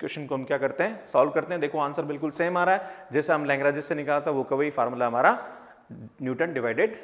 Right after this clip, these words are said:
डिफरेंस से आ रहा है। तो कभी exam में ये question से, टाइप से पूछ ले तो आपको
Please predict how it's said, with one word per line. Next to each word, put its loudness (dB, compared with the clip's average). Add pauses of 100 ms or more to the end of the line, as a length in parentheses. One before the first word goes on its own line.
(140)
डिफरेंस -6
से -2
आ 0
रहा -2
है। -12
तो -2
कभी 2
exam 0
में -4
ये 4
question -2
से, -8
टाइप 0
से -4
पूछ -4
ले 0
तो -6
आपको 2